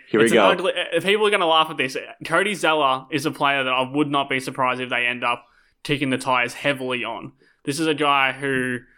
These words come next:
Speaker 2: was one of the best roll men in the league this year. He's, he's not gonna jump out the gym and dunk on dudes, you know, like, he's not John Collins running down the lane, but he's an elite roll man. Like,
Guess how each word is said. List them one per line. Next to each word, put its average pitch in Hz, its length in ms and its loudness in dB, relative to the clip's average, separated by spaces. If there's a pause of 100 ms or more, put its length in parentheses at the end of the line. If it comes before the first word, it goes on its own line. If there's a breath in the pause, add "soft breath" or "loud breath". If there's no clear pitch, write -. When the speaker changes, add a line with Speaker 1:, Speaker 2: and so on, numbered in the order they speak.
(300 soft breath)
Speaker 2:
was 127 160 -2
one 135 120 2
of 135 80 0
the 127 40 -2
best 139 280 -2
roll 139 280 2
men 127 240 -2
in 127 140 -4
the 127 80 -2
league 123 360 -2 (280)
this 131 260 -4
year. 127 280 0
He's, 135 220 -2
he's 151 220 -2
not 170 260 2 (380)
gonna 185 160 -4
jump 175 220 -2
out 175 140 -2
the 156 60 -4
gym 147 460 -4
and 147 120 -4
dunk 139 220 0
on 139 180 -4
dudes, 131 560 -2
you 139 80 -4
know, 127 180 -2
like, 131 140 -2
he's 135 180 -6
not 139 400 -2
John 135 240 -2
Collins 127 640 -4 (460)
running 135 440 -2
down 127 200 -2
the 123 80 -10
lane, 120 500 -4 (400)
but 131 80 -12
he's 160 240 2
an 160 80 0
elite 147 480 0
roll 127 220 0
man. 117 340 -6
Like, 123 400 -2